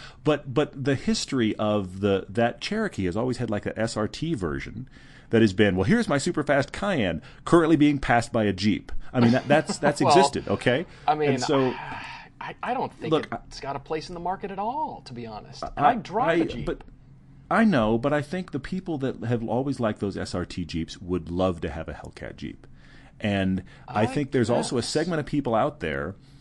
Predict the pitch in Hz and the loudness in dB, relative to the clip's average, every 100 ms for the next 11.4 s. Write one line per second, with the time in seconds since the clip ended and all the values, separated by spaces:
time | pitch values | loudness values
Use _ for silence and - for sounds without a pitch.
0 | - - 120 117 113 110 - - 180 165 | -20 0 4 6 6 4 0 -2 4 6
1 | 123 113 107 104 107 - 123 120 117 120 | 4 4 2 2 0 0 0 0 0 0
2 | 107 104 120 117 98 117 113 - 117 104 | 0 0 0 0 2 0 0 -2 0 2
3 | 101 110 160 - 90 92 - - - - | 2 2 0 -2 -4 -4 -8 -16 -20 -2
4 | 110 113 - 95 123 147 127 117 117 113 | 2 2 0 2 2 2 0 0 0 -2
5 | 117 107 101 95 90 92 92 - 90 104 | 0 0 0 0 0 0 -2 -2 -2 0
6 | 110 92 104 110 110 98 98 98 87 90 | 0 2 2 0 -2 0 0 -2 -2 -6
7 | - 98 110 139 - 76 73 76 78 80 | -4 -2 -2 -2 -4 -6 -8 -8 -6 -6
8 | 80 85 92 90 80 156 - 92 104 - | -6 -6 -6 -6 -4 -6 -6 -8 -6 -4
9 | 104 139 - 117 92 98 98 - 104 185 | -2 0 0 0 0 0 0 0 2 4
10 | 208 170 131 123 - 101 - 110 98 90 | 4 2 0 0 -2 -6 -2 -2 0 -2
11 | 90 90 85 80 | -2 -2 -4 -6